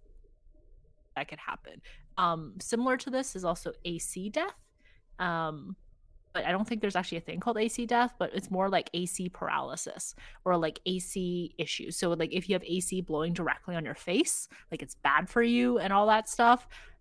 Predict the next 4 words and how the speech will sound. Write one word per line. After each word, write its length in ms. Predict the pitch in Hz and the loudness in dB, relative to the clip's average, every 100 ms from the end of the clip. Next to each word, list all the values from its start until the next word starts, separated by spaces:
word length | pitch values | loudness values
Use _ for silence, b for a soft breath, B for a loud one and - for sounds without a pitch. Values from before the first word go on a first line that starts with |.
| - | 2
Um, 440 | 170 160 147 156 - - - - - - - _ - _ _ - - - | 4 4 0 -6 -10 -18 -20 -20 -20 -20 -20 _ -20 _ _ -20 -20 -12
so 280 | - 180 156 | 2 6 6
less 280 | 151 175 - | 6 6 6
serious 800 | - 165 180 285 415 - - | 0 2 2 2 0 -2 -4